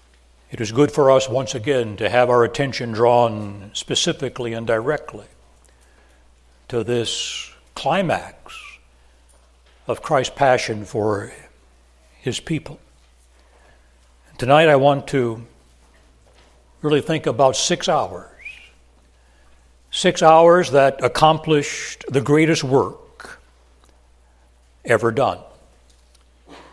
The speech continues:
Six hours that changed everything. In six days, God created the world.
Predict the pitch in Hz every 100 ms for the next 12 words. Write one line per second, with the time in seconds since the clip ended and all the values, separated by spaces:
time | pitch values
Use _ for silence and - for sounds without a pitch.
0 | _ - - - - 196 - 190 175 127
1 | 123 139 - 143 - 156 151 139 123 107
2 | - - - - _ _ _ _ - 143
3 | 120 107 - - _ _ _ _ _ _
4 | _ _ - - - _ _ _ - _
5 | 131 110 202 208 147 175 127 135 131 143
6 | 147 147 139 120 117 - - _ _ -
7 | 147 143 143 139 135 151 127 90 -